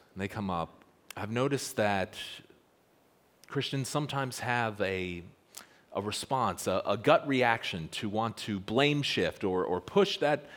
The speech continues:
that person far away from them and convey that they have nothing to do, they're nothing like that person. Say, "Well, that person who did that thing, they weren't really a Christian, so we're really not the same." Or say, "Well, they had this problem, they believed this thing,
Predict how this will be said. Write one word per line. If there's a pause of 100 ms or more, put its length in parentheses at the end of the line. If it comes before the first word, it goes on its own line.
(140)
that
person
far
away
from
them
and (220)
convey
that
they
have
nothing
to
do,
they're
nothing
like (280)
that
person. (420)
Say,
"Well,
that
person
who
did
that
thing,
they
weren't
really (160)
a
Christian,
so
we're
really
not
the
same." (580)
Or
say,
"Well,
they
had
this
problem,
they
believed
this
thing,